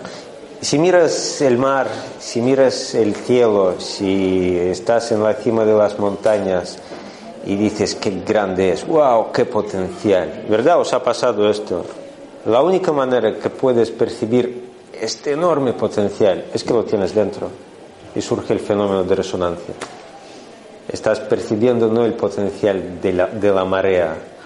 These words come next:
o no la quietud de las montañas, sino estas montañas y la marea te enseñan lo que está ya dentro de ti. Están siendo un espejo.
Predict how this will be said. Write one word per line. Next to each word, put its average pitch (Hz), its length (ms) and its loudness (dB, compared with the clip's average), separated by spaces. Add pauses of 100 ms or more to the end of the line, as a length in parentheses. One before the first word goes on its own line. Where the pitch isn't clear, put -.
(200)
o 95 140 0
no 110 180 2
la 107 120 4
quietud 101 340 -2
de 95 80 0
las 90 240 0
montañas, 82 580 -4
sino 92 420 -4
estas 95 320 -4
montañas 95 560 -2
y 98 40 0
la 90 120 4
marea 92 440 2 (420)
te 90 100 -2
enseñan 92 600 -2 (140)
lo 95 140 -2
que - 120 -6
está 95 260 -2
ya 95 520 0 (200)
dentro 92 380 -2
de 85 100 -2
ti. - 240 -10 (400)
Están 85 300 -4
siendo 92 340 -2
un 85 100 -2
espejo. - 380 -6